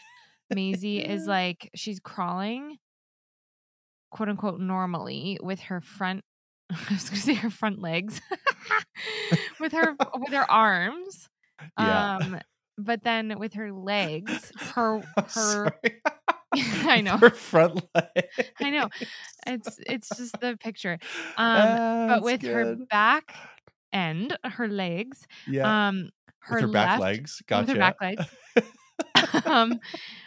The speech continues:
Speaker 2: her left, her left leg crawls again, quote unquote, "normally," but her right leg almost, like, does, like, a walk step for her. So she, like, scoots forward
Speaker 1: Oh,
Speaker 2: with her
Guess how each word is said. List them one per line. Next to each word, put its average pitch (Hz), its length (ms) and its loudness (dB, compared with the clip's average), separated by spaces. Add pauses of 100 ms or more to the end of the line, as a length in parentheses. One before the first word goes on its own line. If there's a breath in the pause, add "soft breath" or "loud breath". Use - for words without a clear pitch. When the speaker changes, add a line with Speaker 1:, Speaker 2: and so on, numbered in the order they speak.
(120)
Speaker 2:
her 233 240 -2
left, 208 680 -2 (880)
her 208 180 -4
left 196 460 -2
leg 269 380 -2 (500 soft breath)
crawls 214 460 2
again, 185 320 -2
quote 196 200 -2
unquote, 202 260 -2
"normally," 185 600 -2 (240 loud breath)
but 214 120 -2
her 220 200 -2
right 196 320 -4
leg 233 300 -2 (100)
almost, 196 400 -2
like, 185 300 -6 (120)
does, 185 240 -4
like, 190 160 -6
a 202 80 -2
walk 175 420 -4
step - 280 -2 (100)
for - 280 -10
her. 170 300 -8
So 208 140 -12
she, 202 140 -10
like, 190 180 -8
scoots - 480 -8
forward 196 480 0
Speaker 1:
Oh, 214 120 6
Speaker 2:
with 180 100 6
her - 40 -10